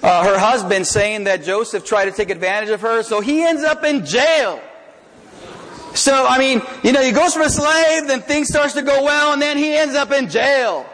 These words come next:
right? And then, you know, in jail, he actually starts to do well in jail. He's actually one of the model,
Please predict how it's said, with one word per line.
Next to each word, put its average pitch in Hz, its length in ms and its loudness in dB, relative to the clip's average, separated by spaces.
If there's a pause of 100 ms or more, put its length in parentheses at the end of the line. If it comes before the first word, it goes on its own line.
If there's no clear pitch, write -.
(260)
right? 240 440 2 (400)
And 240 180 4
then, 294 180 2
you 294 60 2
know, 285 240 2
in 302 280 -2
jail, 302 500 2 (560)
he 254 140 4
actually 302 600 0 (280)
starts 320 380 2
to 320 80 0
do 339 200 2
well 370 240 2
in 294 100 0
jail. 220 380 0 (1300)
He's 262 200 2
actually 320 420 2
one 277 200 4
of 302 100 2
the 302 80 2
model, 294 600 2